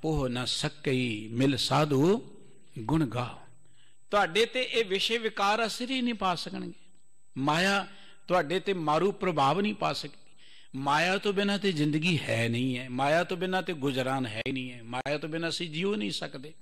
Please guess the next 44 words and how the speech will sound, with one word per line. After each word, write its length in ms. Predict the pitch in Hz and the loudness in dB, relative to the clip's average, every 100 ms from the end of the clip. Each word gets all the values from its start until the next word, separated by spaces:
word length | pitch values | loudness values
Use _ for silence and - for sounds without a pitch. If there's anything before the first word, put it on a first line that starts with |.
| - - - - - - - - - - - - - - - | -18 -18 -18 -18 -18 -20 -20 -20 -18 -18 -18 -18 -18 -18 -10
ਘਰ 220 | - 156 | 0 0
'ਚ 120 | 131 160 | 0 0
ਰਹਿਣਾ, 400 | 156 175 170 165 | 0 2 2 2
ਰੋਟੀ 320 | 185 147 175 | 0 -2 -4
ਪਾਣੀ 340 | 160 165 160 | 0 2 2
ਖਾਣੀ 400 | 151 143 131 127 | 0 -2 -2 -2
ਆ, 200 | 127 139 | 0 -2
ਭੋਜਨ 420 | 151 160 147 139 143 - - | -2 0 0 -2 -6 -8 -4
ਚਾਹੀਦਾ 340 | 139 143 123 | -2 -2 -2
ਹੈ, 200 | 127 151 | -2 -2
ਬੱਚਿਆਂ 460 | 143 123 - 143 139 | -4 -8 -4 -4 -2
ਨੂੰ 120 | 135 | -4
ਪਾਲਣਾ 400 | - 131 123 123 | -4 -4 -4 -4
ਹੈ, 300 | 117 120 151 | -4 -4 -4
ਬੱਚਿਆਂ 420 | 135 135 143 135 | -4 -6 -6 -4
ਦੀ 100 | 127 | -6
ਪੜ੍ਹਾਈ 340 | 123 147 135 | -6 -4 -2
ਕਰਾਉਣੀ, 340 | 120 127 123 147 | -2 -6 -2 -2
ਪੈਸੇ 320 | 160 147 147 | 0 0 0
ਚਾਹੀਦੇ 420 | 170 202 247 220 | 0 2 2 0
ਨੇ। 140 | 196 196 - - - - - - - - - - - | -2 -10 -16 -18 -18 -20 -20 -18 -18 -18 -18 -18 -12
ਤੁਸੀਂ 240 | - 143 170 | -6 -4 -2
ਗੁਰਦੁਆਰੇ 520 | 160 156 156 151 175 | 0 2 2 2 0
ਤੁਰ 220 | - 151 | 0 -2
ਕੇ 220 | 143 165 | -2 0
ਆਉਣਾ 240 | 165 143 151 | 0 0 0
ਹੈ, 60 | |
ਆਉਣ 240 | 165 147 143 | 2 2 2
ਦੇ 120 | 143 | 0
ਲਈ 100 | 156 | 0
ਪੈਰੀਂ 380 | 151 143 131 147 | 2 2 4 4
ਜੋੜਾ 320 | 135 127 135 | 4 4 2
ਚਾਹੀਦਾ 380 | 135 135 135 123 | 2 0 0 -4
ਹੈ, 80 | |
ਕੱਪੜੇ 360 | 139 156 - 151 | -6 -8 -6 -6
ਚਾਹੀਦੇ, 400 | 143 131 123 131 | -4 -4 -4 -6
ਠੰਡ 260 | 123 127 131 | -6 -8 -8
'ਚ 120 | 131 | -6
ਆਉਣ 180 | 127 113 | -8 -8
ਦੇ 100 | 120 | -6
ਲਈ 120 | 151 | -2
ਪੈਸੇ 340 | 151 147 180 | 0 2 2
ਚਾਹੀਦੇ 400 | 180 202 233 226 | 2 2 4 2
ਨੇ। 140 | 220 | 0